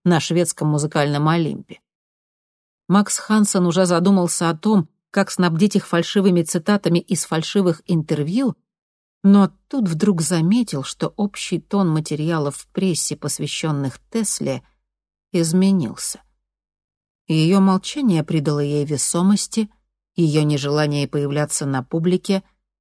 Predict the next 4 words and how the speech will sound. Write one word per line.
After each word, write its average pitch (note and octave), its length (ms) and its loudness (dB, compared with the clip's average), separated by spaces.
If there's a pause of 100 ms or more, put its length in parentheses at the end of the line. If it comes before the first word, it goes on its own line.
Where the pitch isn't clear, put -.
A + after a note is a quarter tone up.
(240)
загадочности. F#3 1080 -6 (1400)
Вечерняя C4 600 2
газета F#3+ 560 2
«Афтонбладет» E3+ 1000 0